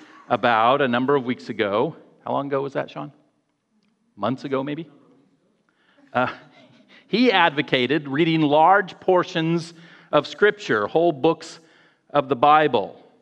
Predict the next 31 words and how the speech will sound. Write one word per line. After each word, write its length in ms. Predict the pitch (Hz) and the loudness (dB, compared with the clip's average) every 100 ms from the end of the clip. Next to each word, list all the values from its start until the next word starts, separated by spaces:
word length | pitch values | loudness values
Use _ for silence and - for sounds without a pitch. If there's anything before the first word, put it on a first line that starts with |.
| _ _ _ _ _ _ _ _ - | _ _ _ _ _ _ _ _ -6
Now, 200 | 123 120 | -2 -2
with 100 | 113 | 0
that 180 | 190 | 0
in 140 | 233 233 | 2 2
mind, 540 | 190 120 107 170 247 - - - - - _ _ - | 2 2 0 2 0 0 -16 -20 -20 -20 _ _ -8
even 220 | 147 175 | -4 2
though 100 | 170 | 2
I 80 | 160 | 2
considered 560 | 156 139 - 185 139 - | -2 -2 0 2 2 0
it, 340 | 113 120 123 - _ _ | 0 0 -2 -18 _ _
today 280 | - 139 165 | 0 2 4
we're 120 | 165 | 4
not 180 | 151 156 | 4 4
gonna 160 | 151 143 | 2 2
read 200 | 135 131 | 0 2
aloud 480 | 123 110 110 107 107 | 2 2 0 -2 -6
in 140 | - 113 | -6 -2
one 180 | 120 123 | 0 0
sitting 360 | - 104 104 | -2 -4 -4
the 100 | 107 | -8
entire, 560 | 104 98 101 98 98 92 _ _ _ _ _ _ 110 | -8 -4 -2 -2 -6 -12 _ _ _ _ _ _ -6
uh, 220 | 101 95 | -4 -4
letter 360 | 104 101 98 | -4 -4 -4
of 160 | 101 95 | -8 -12
Colossians, 480 | - 98 90 95 - | -6 -6 -6 -12 -18
which 260 | 160 - | -18 -16
wouldn't 180 | - 180 | -12 -8
be 60 | 175 | -8
a 60 | |
bad 180 | 131 104 | -6 -4
idea, 480 | 113 123 90 92 147 | -4 -6 -8 -10 -12